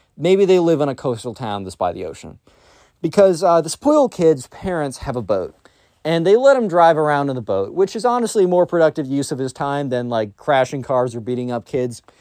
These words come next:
So especially more after he started to beat up a bunch of kids, they encouraged him to go more and more in the boat. So the subscriber and his friend Will were just kind of, like, in the water, and that's when they see this boat coming at them.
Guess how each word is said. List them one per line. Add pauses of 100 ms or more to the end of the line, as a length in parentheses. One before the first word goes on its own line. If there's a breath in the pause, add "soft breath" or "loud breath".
(260 soft breath)
So
especially
more
after
he
started
to
beat
up
a
bunch
of
kids,
they
encouraged
him
to
go
more
and
more
in
the
boat. (440 soft breath)
So
the
subscriber
and
his
friend
Will
were
just
kind
of,
like,
in
the
water, (580)
and
that's
when
they
see (240 soft breath)
this
boat
coming
at
them.